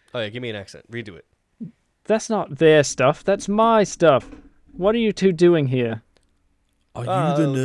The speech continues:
Speaker 3: nerd?
Speaker 1: sounds like an awful lovely British, British boy. Are you a, are you a darling by chance?
Speaker 3: Can we? You said lovely British boy.
Speaker 1: Yes, <laughs> that is what I
Speaker 3: Yeah,
Speaker 1: said.
Speaker 3: yeah, no, this is gonna go great.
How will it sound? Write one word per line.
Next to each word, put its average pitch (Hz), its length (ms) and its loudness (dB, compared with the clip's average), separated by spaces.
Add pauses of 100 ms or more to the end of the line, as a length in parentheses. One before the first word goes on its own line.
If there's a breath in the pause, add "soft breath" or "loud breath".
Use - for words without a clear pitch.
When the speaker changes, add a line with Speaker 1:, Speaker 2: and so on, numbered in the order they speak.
(140)
Speaker 3:
nerd? 151 40 -4
Speaker 1:
sounds 202 280 -6
like 135 120 -10
an 143 100 -10
awful 143 460 -8
lovely 143 460 -8
British, 156 420 -10 (200)
British 156 360 -10
boy. 120 520 -8 (200)
Are 127 160 -8
you 143 280 4
a, 139 220 -2
are 127 140 -8
you 175 120 -8
a 127 40 -8
darling 190 380 -6
by 175 140 -4
chance? 240 500 -12 (1400 loud breath)
Speaker 3:
Can 151 180 -6
we? 165 320 -4 (240)
You 143 220 -10
said 147 200 -8
lovely 135 340 -4
British 123 380 -6
boy. 147 420 -6 (1500)
Speaker 1:
Yes, 127 440 -10
<laughs> - 40 -20
that 170 80 -2
is 151 120 -8
what 143 160 -8
I 123 40 -4
Speaker 3:
Yeah, 135 60 -4
Speaker 1:
said. 131 260 -8
Speaker 3:
yeah, 113 260 -4
no, 117 240 -4
this 117 100 -6
is 135 120 -6
gonna 131 120 -4
go 117 120 -8
great. 104 320 -8